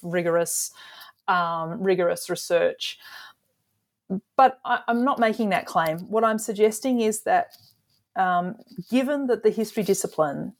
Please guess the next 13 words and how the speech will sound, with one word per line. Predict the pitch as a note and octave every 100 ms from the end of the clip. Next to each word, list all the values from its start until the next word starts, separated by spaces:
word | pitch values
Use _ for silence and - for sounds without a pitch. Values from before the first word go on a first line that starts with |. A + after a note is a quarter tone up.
| -
excluded | F#3 - - - G3+ G3+ F#3+ F3
so | - F#3+ G3+
many | G3+ F#3 F#3 F3+ _ -
perspectives | G3 - F#3 - D#3+ D#3+
and | E3 -
so | G3+
many | G3+ F#3+
forms | - G3 F#3+ F#3
of | F#3
history | F#3+ - F#3
making, | E3 E3 E3 E3 E3+ - - - -
it's | A3 - -
up | A3+ -